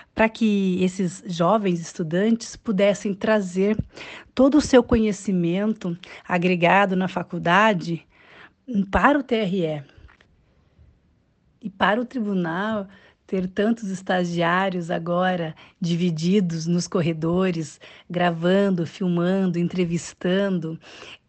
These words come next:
é, em todas as unidades do tribunal, no fórum eleitoral, na central de a-,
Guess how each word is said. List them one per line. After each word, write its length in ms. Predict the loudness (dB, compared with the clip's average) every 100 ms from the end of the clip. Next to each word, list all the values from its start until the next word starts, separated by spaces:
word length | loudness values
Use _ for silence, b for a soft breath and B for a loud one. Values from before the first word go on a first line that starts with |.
| -8
é, 320 | -4 -2 -2
em 160 | 0 -2
todas 380 | 2 2 4 2
as 100 | 2
unidades 720 | 2 2 2 2 0 -2 -4
do 120 | -6
tribunal, 1040 | -6 -6 -2 -2 -2 -2 -2 -2 -4 -6 -4
no 120 | -4
fórum 440 | 0 2 2 2
eleitoral, 680 | 0 0 -2 0 0 0 -2
na 140 | -4
central 380 | -4 -6 -2 -4
de 160 | -2
a-, 100 | -4